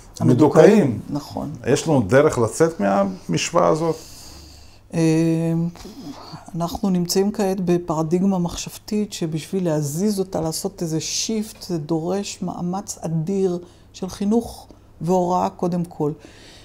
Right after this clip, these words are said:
Speaker 1: אה, כשאנחנו באים ללמד את התיאוריות הפוסט-קולוניאליות, גם אותם צריך ללמד באופן ביקורתי. גם עליהם צריך לשים שימני-, סימני שאלה. אם אנחנו עושים את עבודתנו האקדמית, האינטלקטואלית, אני מדברת עכשיו על התחום שלי,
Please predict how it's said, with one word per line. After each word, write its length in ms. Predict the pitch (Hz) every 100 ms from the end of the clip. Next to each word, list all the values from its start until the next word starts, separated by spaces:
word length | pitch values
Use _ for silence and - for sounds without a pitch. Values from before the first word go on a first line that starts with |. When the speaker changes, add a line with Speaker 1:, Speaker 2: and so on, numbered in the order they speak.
| -
Speaker 1:
אה, 680 | - 156 151 151 151 151 151 147
כשאנחנו 560 | - - 175 180 -
באים 280 | 185 170 196
ללמד 380 | 196 180 190 196
את 160 | 185 185
התיאוריות 460 | 180 175 180 185
הפוסט-קולוניאליות, 1040 | 160 175 - - 175 156 156 156 165 202 202
גם 200 | 233 339
אותם 220 | 320 415 403
צריך 260 | - 320
ללמד 320 | 269 262 294 247
באופן 340 | 214 220 226
ביקורתי. 500 | 208 190 185 185 202 180 - - - -
גם 280 | 170 220 285
עליהם 320 | 262 226 240
צריך 260 | 254 202 202
לשים 260 | 185 -
שימני-, 340 | 180 - 170 160
סימני 360 | - - 175 156
שאלה. 240 | 156 156
אם 140 | 165 247
אנחנו 260 | 240 240
עושים 360 | 190 - 220 202 - - -
את 80 | -
עבודתנו 580 | 165 160 160 208 208 190
האקדמית, 680 | 156 156 - 160 139 202 170
האינטלקטואלית, 1040 | 165 160 165 - - 180 180 165 143 - - -
אני 140 | - 151
מדברת 400 | 147 156 160 160
עכשיו 280 | - 180
על 80 | 156
התחום 280 | 160 160 185
שלי, 340 | - 196 208